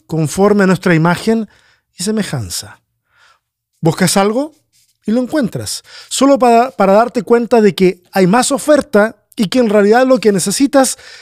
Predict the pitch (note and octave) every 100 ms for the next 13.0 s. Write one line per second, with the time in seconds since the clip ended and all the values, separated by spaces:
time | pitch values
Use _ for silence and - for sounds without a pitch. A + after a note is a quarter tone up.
0 | - G#3 A#3 D4 G4 A4+ G4+ G#4+ F4+ F4
1 | E4 D4 C4 F#3+ - F#3+ G3+ G#3 - F#3+
2 | G#3+ B3 G#3 A3 A3+ A#3 - - - -
3 | - _ - - B2 A#2 G#3 A#3 G#3 G#3+
4 | G3+ F#3 D#3+ B3 F3+ F3+ G3+ F#3+ - D3+
5 | D3 E3 C3+ E3 E3+ F3 D#3 - E3 F#3
6 | C4+ A3+ C3+ D3+ D#3 F3 E3+ G#3 - F3
7 | B3+ E3+ F3+ E3+ A2+ D3 D3 C3+ B2 -
8 | - - _ _ _ _ - D3+ C3+ B2+
9 | C3 A#2+ A2+ A2 - _ _ _ _ _
10 | _ _ _ _ _ _ _ _ A#2 C#3
11 | G#3+ A#3 - - _ _ _ _ _ -
12 | B2 B2 - C3 C#3+ F#3+ A3 A3+ -